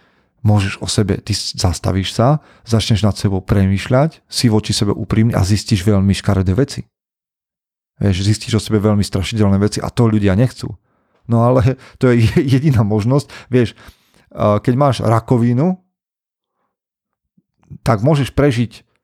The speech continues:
krátky, spokojný život bez vedomia, aby si, že, že by si vedel, že máš rakovinu, ale keď ju chceš vyliečiť a chceš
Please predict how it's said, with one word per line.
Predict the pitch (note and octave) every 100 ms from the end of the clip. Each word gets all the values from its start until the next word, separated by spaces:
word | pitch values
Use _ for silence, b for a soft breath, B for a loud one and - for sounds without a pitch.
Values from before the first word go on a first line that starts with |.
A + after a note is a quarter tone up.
| _ _
krátky, | - A#2+ C#3 E3 - F3 F3 F#3+ F#3
spokojný | - - C3 D#3+ D3+ B2
život | A2+ C3+ C#3 D3+ - b b b _
bez | - G2+ A2+ A#2
vedomia, | B2 B2+ D3 A#2+
aby | - G#2+ G#2+
si, | - - A2 G2+ F#2+ F2+ A2+ A2 _
že, | - A2
že | G#2 G2
by | G#2
si | -
vedel, | G2+ G2+ C3
že | A2
máš | G#2+ G#2+
rakovinu, | A2 G2 B2 A#2+ A#2+ E3 b b b
ale | - A2+ A2
keď | A#2+ G#2+
ju |
chceš | - G2
vyliečiť | G2 A2 D#3 F#3 - F#2
a | -
chceš | G#2+ G2+